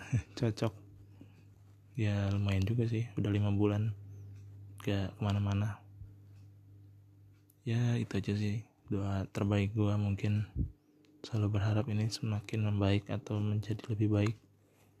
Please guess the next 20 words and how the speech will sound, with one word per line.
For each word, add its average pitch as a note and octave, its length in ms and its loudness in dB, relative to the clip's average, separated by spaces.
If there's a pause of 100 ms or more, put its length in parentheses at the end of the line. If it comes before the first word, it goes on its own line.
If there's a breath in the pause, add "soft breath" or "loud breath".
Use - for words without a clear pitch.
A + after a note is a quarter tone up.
(920)
Korban G#2+ 400 2
mungkin G#2 320 0
sebaik, G2+ 480 4
ya, A2 160 4
semoga G#2+ 240 6
aja G#2+ 320 0 (580)
mulai A#2 400 2
berkurang A2 540 -2
atau G2+ 180 -2
bahkan G#2 380 0
tidak G#2 260 0
ada A2 160 -2
sama G2+ 240 -4
sekali G2+ 380 -2
penambahannya. A2 800 2 (720 loud breath)
Yang G#2+ 340 4
masih G2+ 300 0
sakit G#2 400 -4
cepat G#2+ 160 -6
sembuh G2+ 400 0